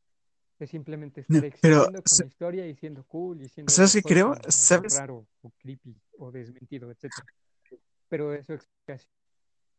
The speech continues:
Speaker 1: Es como una sociedad primitiva descubriendo la razón, este, de la lluvia. La lluvia nos impresiona todo el tiempo, pero ya sabemos cuál es su razón.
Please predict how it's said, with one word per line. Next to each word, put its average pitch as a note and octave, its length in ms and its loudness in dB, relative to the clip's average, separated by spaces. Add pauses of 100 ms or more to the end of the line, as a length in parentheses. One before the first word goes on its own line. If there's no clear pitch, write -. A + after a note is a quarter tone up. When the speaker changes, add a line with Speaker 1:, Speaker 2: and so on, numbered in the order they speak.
(920)
Speaker 1:
Es D#3+ 120 -16
como E3+ 200 -18
una F3 220 -18
sociedad D#3 480 -10
primitiva D3 680 -12
descubriendo C3+ 680 -14
la B2 320 -10
razón, C3+ 760 -16
este, B2+ 340 -18
de C3 100 -18
la B2+ 100 -14
lluvia. B2+ 320 -14
La B2+ 100 -14
lluvia D3+ 300 -12
nos C3+ 240 -16
impresiona C#3 560 -18
todo D#3 240 -12
el D3+ 80 -14
tiempo, F#3+ 320 -14
pero C3+ 180 -16
ya C3+ 140 -14
sabemos C#3 300 -20
cuál C#3 160 -16
es B2+ 80 -18
su B2+ 120 -20
razón. B2+ 400 -20